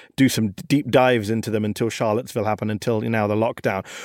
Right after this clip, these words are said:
What role does the right-wing media, in particular the Fox Newses and Breitbarts of this world, what role do they play, uh, in not just inciting these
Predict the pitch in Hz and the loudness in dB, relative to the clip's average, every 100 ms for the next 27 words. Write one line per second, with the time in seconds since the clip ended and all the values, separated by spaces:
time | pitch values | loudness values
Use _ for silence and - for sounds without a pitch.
0 | - - - 302 226 190 160 131 156 185 | 0 2 4 2 2 4 2 4 4 2
1 | - 143 131 127 123 117 104 90 92 127 | 2 2 4 4 4 2 0 -2 -2 -2
2 | 120 120 - - 123 104 104 - - - | 0 0 -2 0 0 0 0 0 -2 -2
3 | - 143 156 110 107 107 95 - 139 160 | 2 6 6 6 4 2 0 4 6 6
4 | 110 113 107 - 104 107 - 110 98 - | 2 0 0 -4 -4 -4 -4 -4 -4 -10
5 | - - - 294 190 165 190 170 - 123 | -4 -2 2 2 2 4 2 2 0 0
6 | 110 - - - 139 147 165 226 277 233 | 0 -4 -20 -8 -4 -2 2 2 2 0
7 | 190 - 147 135 - 139 135 123 110 113 | 0 -2 0 0 2 2 2 0 0 0
8 | 104 | -2